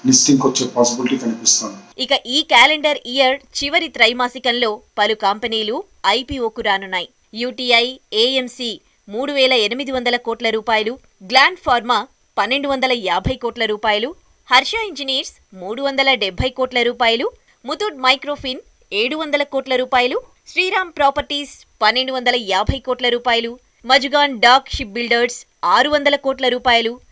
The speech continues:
Speaker 2: నర్మదా బయోకెమ్ తొంభై కోట్ల రూపాయలు, లోధా డెవలపర్స్ ఐదు వేల మూడు వందల కోట్ల రూపాయలు, హిందూజా లేలాండ్ ఫైనాన్స్ ఐదు వందల కోట్ల రూపాయలు, శ్రేయి ఎక్విప్మెంట్ ఫైనాన్స్ పదకొండు వందల కోట్ల రూపాయల నిధులను సమీకరించనున్నాయి.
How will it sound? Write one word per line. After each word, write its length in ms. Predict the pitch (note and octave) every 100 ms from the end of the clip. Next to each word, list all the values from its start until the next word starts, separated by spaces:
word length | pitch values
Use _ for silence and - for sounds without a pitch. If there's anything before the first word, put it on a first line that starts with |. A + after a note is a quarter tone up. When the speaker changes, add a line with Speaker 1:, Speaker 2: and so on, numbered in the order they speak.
| -
Speaker 2:
నర్మదా 380 | A#3 D#4+ F#4 F4
బయోకెమ్ 560 | B3+ A#3+ C4+ C4+ A3+ C#4 _ _ _ -
తొంభై 340 | A3 C4+ F#4
కోట్ల 340 | - D#4 C#4+
రూపాయలు, 520 | B3 B3 B3 A#3 A#3 C#4+ _ G3+
లోధా 400 | G#3+ B3 C4 B3
డెవలపర్స్ 680 | A3+ A3+ A3+ A#3 G#3 - - -
ఐదు 240 | G3 A#3 A#3+
వేల 220 | A#3+ A#3
మూడు 300 | G3 F#3+ A#3+
వందల 280 | B3+ A#3+ A#3+
కోట్ల 320 | A#3+ A#3 A#3+
రూపాయలు, 520 | A3 A3+ A3 G#3+ A3+ _ _ -
హిందూజా 480 | D#4+ E4 F4 D#4+ D#4
లేలాండ్ 500 | C#4+ C#4 C#4+ C#4+ C#4
ఫైనాన్స్ 420 | C#4+ B3+ B3+ C4+ - _ -
ఐదు 240 | G3+ C#4 C#4+
వందల 260 | C#4+ C4
కోట్ల 340 | B3+ B3 B3 A#3+
రూపాయలు, 520 | A3+ A#3 A3 A3 A#3 _ _
శ్రేయి 360 | - D#4 F#4+ G4
ఎక్విప్మెంట్ 520 | C4 C4 C#4 A#3+ B3+ B3
ఫైనాన్స్ 380 | A3+ G#3+ C#4+ - _
పదకొండు 400 | A3 A#3 D#4 F4
వందల 260 | E4 D4 C#4
కోట్ల 320 | C4+ B3 B3
రూపాయల 440 | A3+ G#3+ A3+ G#3+ G#3
నిధులను 480 | F#3+ G3 A3+ G#3
సమీకరించనున్నాయి. 1040 | A4+ - D#4 D4+ C4+ B3 A#3 A3 G3+ F#3